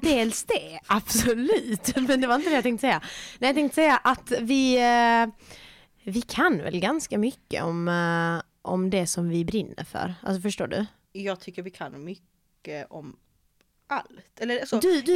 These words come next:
Speaker 1: är mycket mer allmänbildad än mig. Det, det tycker jag.
Speaker 2: Jag vet om att jag är allmänbildad, men jag känner också att du kan mycket om, nej, lite om mycket. Förstår du vad jag menar?
Speaker 1: Jaha, ja.
Speaker 2: Alltså, du kan
Speaker 1: Jag fattar, jag är
Speaker 2: du
Speaker 1: lite så här all over the place,
Speaker 2: Ja.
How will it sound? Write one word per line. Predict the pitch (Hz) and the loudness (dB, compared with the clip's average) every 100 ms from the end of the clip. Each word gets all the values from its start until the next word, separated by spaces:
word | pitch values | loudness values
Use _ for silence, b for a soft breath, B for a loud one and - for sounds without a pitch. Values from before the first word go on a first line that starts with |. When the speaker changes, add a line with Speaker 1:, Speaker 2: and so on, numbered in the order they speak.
| 339 | 4
Speaker 1:
är | |
mycket | 349 359 320 | 2 2 2
mer | 294 | 2
allmänbildad | 208 254 214 185 185 175 175 | 4 2 2 2 0 0 0
än | 175 | -2
mig. | - 156 | -4 -10
Det, | - 233 | -4 -4
det | 226 240 214 196 | -2 0 2 0
tycker | - - - | -4 -10 -10
jag. | - _ _ _ B B | -12 _ _ _ B B
Speaker 2:
Jag | - 208 | -8 -6
vet | - 180 | -6 -6
om | 262 | -8
att | 196 | -6
jag | 175 | -8
är | 165 | -8
allmänbildad, | 127 - - - | -12 -16 -14 -12
men | 190 | -8
jag | 185 | -8
känner | - 180 | -8 -10
också | 180 180 | -10 -12
att | 160 | -16
du | 220 185 | -12 -12
kan | - 151 - _ _ _ _ _ | -12 -14 -16 _ _ _ _ _
mycket | 185 185 180 _ - - | -10 -10 -10 _ -14 -12
om, | - - 170 _ _ _ _ _ _ _ _ _ _ _ _ - | -12 -14 -18 _ _ _ _ _ _ _ _ _ _ _ _ -4
nej, | 220 254 - | -4 -4 -8
lite | 208 240 285 - | -4 -2 -4 -4
om | 180 190 | -6 -4
mycket. | 226 - - - 170 _ _ _ _ _ _ _ _ | -6 -10 -20 -20 -20 _ _ _ _ _ _ _ _
Förstår | - 220 226 | -12 -4 -2
du | |
vad | 214 | 0
jag | 220 | 0
menar? | 240 190 | -2 0
Speaker 1:
Jaha, | 240 247 254 302 285 220 190 190 - | 0 -2 0 2 4 4 2 0 -2
ja. | 233 226 233 254 _ | 0 2 0 -4 _
Speaker 2:
Alltså, | 202 214 | -10 -8
du | 220 | -6
kan | 240 220 214 | -2 -2 -2
Speaker 1:
Jag | 214 | -4
fattar, | 240 - 208 | -6 -2 2
jag | 233 | 2
är | |
Speaker 2:
du | |
Speaker 1:
lite | 202 - | 0 -2
så | 226 | -2
här | |
all | - 220 | 2 2
over | 208 202 202 | 2 0 -2
the | |
place, | 208 262 156 | -4 -4 -4
Speaker 2:
Ja. | 208 | 0